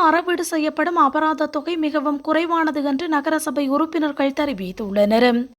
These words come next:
சில வகை குற்றச்செயல்களுக்கான அபராத தொகை ஐம்பது டாலர்களினாலும் முப்பது டாலர்களினாலும் உயர்த்தப்பட உள்ளது. அநேகமான அபராத தொகைகள் பணவீக்கம் போன்ற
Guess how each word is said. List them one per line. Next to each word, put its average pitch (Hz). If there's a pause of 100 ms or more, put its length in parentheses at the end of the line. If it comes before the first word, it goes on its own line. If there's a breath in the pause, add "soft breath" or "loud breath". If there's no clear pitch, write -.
(520)
சில 330
வகை 381
குற்றச்செயல்களுக்கான 339 (160)
அபராத 320
தொகை 311
ஐம்பது 294
டாலர்களினாலும் 302
முப்பது 294
டாலர்களினாலும் 285
உயர்த்தப்பட 240
உள்ளது. 240 (480 loud breath)
அநேகமான 339 (140)
அபராத 320
தொகைகள் 302
பணவீக்கம் 302
போன்ற 285